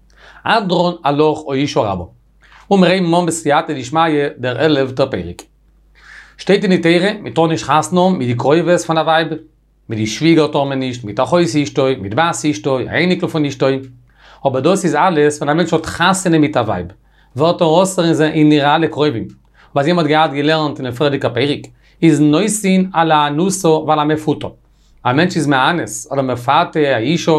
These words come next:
דאס הייסט, ער איז דא מיט איר נאר בזנות, איז קען ער שפעטער חתונה האבן מיט איר טאכטער, מיט איר שוועסטער, מיט איר מאמען. אבער פארקערט, איינער האט שוין חתונה געהאט מיט דער ווייב, איז נישט נאר האט ער נישט חתונה מיט זיין, מיט דער שוועסטער, נישט נאר האט ער נישט חתונה מיט,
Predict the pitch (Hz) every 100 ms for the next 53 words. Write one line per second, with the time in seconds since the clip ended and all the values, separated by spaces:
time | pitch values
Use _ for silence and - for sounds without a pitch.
0 | 131 107 156 156 135 117 147 156 151 131
1 | 139 117 110 160 156 - - _ _ -
2 | 131 120 165 208 196 190 170 156 131 156
3 | 175 175 160 151 143 143 - _ _ 190
4 | 190 185 - _ _ 123 104 139 156 -
5 | 147 139 190 208 117 87 - 170 170 156
6 | 135 147 170 120 127 151 139 135 - _
7 | _ _ _ - - 113 120 120 123 123
8 | 139 165 123 120 117 - - _ - 190
9 | 147 131 147 - 135 139 - 180 175 185
10 | 185 143 139 131 127 127 127 123 - -
11 | - 156 147 175 220 240 233 214 190 170
12 | - - 143 160 - 165 156 139 123 139
13 | 139 131 120 123 117 120 107 92 107 170
14 | 233 226 202 185 - 151 165 165 170 160
15 | 151 151